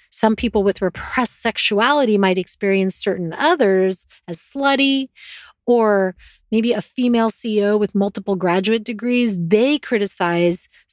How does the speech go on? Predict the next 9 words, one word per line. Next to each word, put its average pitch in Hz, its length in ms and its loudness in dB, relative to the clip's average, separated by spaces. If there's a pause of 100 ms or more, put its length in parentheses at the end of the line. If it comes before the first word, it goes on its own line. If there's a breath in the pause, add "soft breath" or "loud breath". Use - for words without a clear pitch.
a 196 220 -2
woman 196 400 2
running 190 260 2
for - 180 -4
Senate 240 600 -2
as 196 120 -10
power 233 400 0
hungry, 170 380 -12
right? 190 340 -6